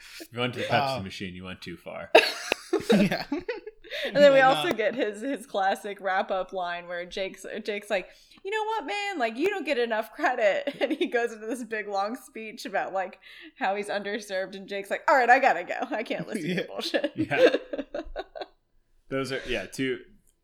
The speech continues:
Speaker 1: ve-, anything with the token black guy in this movie, I think is pretty damn funny.
Speaker 3: Yeah, it's really good.
Speaker 1: Um, but yeah, uh, we get to the motel, and then we find that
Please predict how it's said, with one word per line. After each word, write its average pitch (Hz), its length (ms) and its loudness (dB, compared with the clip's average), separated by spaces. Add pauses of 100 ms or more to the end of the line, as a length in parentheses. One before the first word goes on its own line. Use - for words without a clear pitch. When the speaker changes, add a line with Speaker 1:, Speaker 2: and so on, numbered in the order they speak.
(160)
Speaker 1:
ve-, 110 120 -10 (200)
anything 131 360 -6
with 113 120 -8
the 98 60 -18
token 92 320 -8
black 80 260 -12
guy 80 120 -14
in 78 60 -20
this - 160 -20
movie, 78 200 -20
I - 40 -20
think - 160 -20
is - 80 -20
pretty - 180 -16
damn - 220 -20
funny. - 180 -14
Speaker 3:
Yeah, 127 160 -4
it's 151 140 -12
really 67 200 -14
good. - 220 -14 (100)
Speaker 1:
Um, 82 460 -12 (580)
but 101 140 -2
yeah, 78 140 -12 (280)
uh, 98 320 0 (100)
we 120 100 -2
get 131 200 4
to - 80 -8
the 131 80 2
motel, 107 840 0 (360)
and 104 220 -8
then 98 200 -6
we 98 120 -6
find 98 600 -8
that 92 340 -4